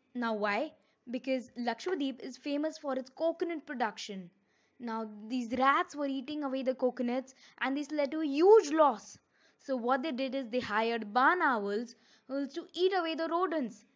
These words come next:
This was the rodent management program. Now why only barn owl? Why not cats or, uh, rat snakes or any other creature? Now this is because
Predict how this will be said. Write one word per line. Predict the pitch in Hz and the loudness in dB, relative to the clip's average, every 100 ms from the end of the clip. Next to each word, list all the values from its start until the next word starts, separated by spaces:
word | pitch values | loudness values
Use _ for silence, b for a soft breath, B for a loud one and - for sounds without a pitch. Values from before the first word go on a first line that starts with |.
| - | -12
This | 247 240 | -10 -2
was | 254 247 220 | 2 2 0
the | 233 233 | -4 0
rodent | 262 247 277 277 | 2 4 2 4
management | 247 233 214 233 233 - | 2 2 0 -4 -6 0
program. | 247 214 202 185 175 180 _ _ _ b b b b b - | 0 0 -4 -6 -8 -16 _ _ _ b b b b b -4
Now | 320 339 | 2 4
why | 330 381 | 8 10
only | 415 415 415 | 10 6 6
barn | 349 349 | 6 4
owl? | 339 330 320 320 - b b | 4 4 2 -2 -8 b b
Why | 285 349 | 2 4
not | 403 - | 2 0
cats | - 285 285 302 - | 4 6 6 4 0
or, | 285 269 254 | 2 2 2
uh, | 233 | 0
rat | 240 254 277 - | 6 6 6 0
snakes | 294 285 277 269 - | -2 0 0 -2 -4
or | 277 277 | -2 -2
any | 294 311 | -2 -2
other | 285 | -2
creature? | 247 277 254 208 185 _ _ b b b - | -2 -4 -4 -8 -12 _ _ b b b -2
Now | 226 220 | 0 0
this | 233 240 | -4 -6
is | 285 | -6
because | 302 330 330 | 0 4 4